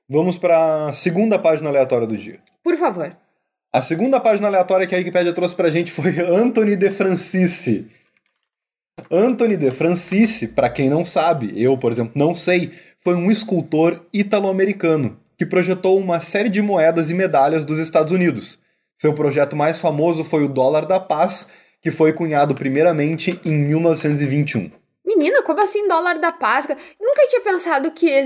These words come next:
Speaker 1: sabia
Speaker 2: existia,
Speaker 1: que existia um dólar da
Speaker 2: existia
Speaker 1: paz.
Speaker 2: um designer especialista em coisas redondinhas de metal.
Speaker 1: É, é, isso eu até imagino, por causa que moeda é um bagulho bem específico, se for parar pra pensar. Não é qualquer um que pode
Speaker 2: É.
Speaker 1: desenhar uma moeda.
Speaker 2: Eu queria desenhar uma moeda.
Speaker 1: Tem que ser um tipo
Speaker 2: Casa
Speaker 1: de
Speaker 2: da Moeda.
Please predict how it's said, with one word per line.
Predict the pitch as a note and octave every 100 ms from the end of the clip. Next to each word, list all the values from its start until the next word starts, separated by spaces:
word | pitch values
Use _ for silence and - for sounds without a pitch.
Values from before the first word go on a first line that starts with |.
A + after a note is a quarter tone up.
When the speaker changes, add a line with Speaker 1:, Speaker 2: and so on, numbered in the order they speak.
| B3
Speaker 1:
sabia | F#3+ C4 D4+ - D4
Speaker 2:
existia, |
Speaker 1:
que | C#4+
existia | D#4
um | -
dólar | - -
da | E4+
Speaker 2:
existia | E4
Speaker 1:
paz. | - E4
Speaker 2:
um | E4 B3
designer | C4 C4 D#4+
especialista | F4+ G4+ A#4+ A#4+ G4+ C#4 F4 - G4+ D#4+ C4+ A#3+
em | C#4+ D4
coisas | D4 C4+ C4 C#4+
redondinhas | D#4+ C#4 C4+ A#3 A#3+ C4
de | C#4+
metal. | C4+ C4+ F#3+ G#3+ _ _ _ _ _ _ -
Speaker 1:
É, | D#3+ C3 A2 C#3 D#3+
é, | F3+
isso | F#3+ A#3+
eu |
até | A#3 B3
imagino, | B3 A#3+ F3 F#3+
por | F#3+ F#3
causa | F3
que | E3 F#3 F3+ F3+
moeda | E3+ F3 G3 B3+
é |
um | F#4+
bagulho | B3+ F3
bem | B2+
específico, | B2 C3 B2 - B2+ -
se | -
for | B2
parar | B2 A#2+
pra | C3+
pensar. | D3
Não | F3+
é |
qualquer | D#4+ F4
um | C4
que | G#3+
pode | G3+ -
Speaker 2:
É. |
Speaker 1:
desenhar | D#4+ D4+
uma | C4
moeda. | A3+ F#3 - - _ _ _ -
Speaker 2:
Eu | D5
queria | G5 D#5 E4
desenhar | C#4 D4+ A#3+
uma | A#3 A#3
moeda. | G#3+ E3+ D#3 -
Speaker 1:
Tem | G#3
que | A3 C4+
ser | A3+
um | G#3+
tipo | A3
Speaker 2:
Casa | A4 A#4+
Speaker 1:
de |
Speaker 2:
da | G#4+
Moeda. | G#4 F4 B3+ G#3+ E3+ -